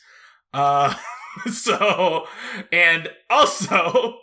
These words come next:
uh, and I feel like we can say this 'cause it's pretty unlikely any of them listen to this episode.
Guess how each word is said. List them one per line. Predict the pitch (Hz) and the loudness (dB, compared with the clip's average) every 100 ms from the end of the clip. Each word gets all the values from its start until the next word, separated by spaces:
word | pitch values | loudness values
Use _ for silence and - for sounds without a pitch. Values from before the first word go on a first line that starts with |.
| _ _ _ _ _ _ - | _ _ _ _ _ _ -4
uh, | 160 165 165 - | 0 2 2 0
and | 175 | 0
I | 180 | 0
feel | 180 254 | 2 2
like | 240 226 | 2 0
we | 196 | -4
can | - 202 | -2 -2
say | - 226 208 | 0 2 2
this | 202 | 0
'cause | 196 165 | -6 -8
it's | - | -10
pretty | - 214 226 | -6 -2 0
unlikely | 214 190 180 190 175 | 0 -2 -2 -2 -2
any | 170 170 | -2 -2
of | |
them | 165 143 | -4 -2
listen | 170 175 160 | -2 -2 -4
to | 135 143 | -8 -10
this | 135 - | -10 -2
episode. | - - 202 - 117 123 262 - | -4 -2 -8 -6 -4 0 2 2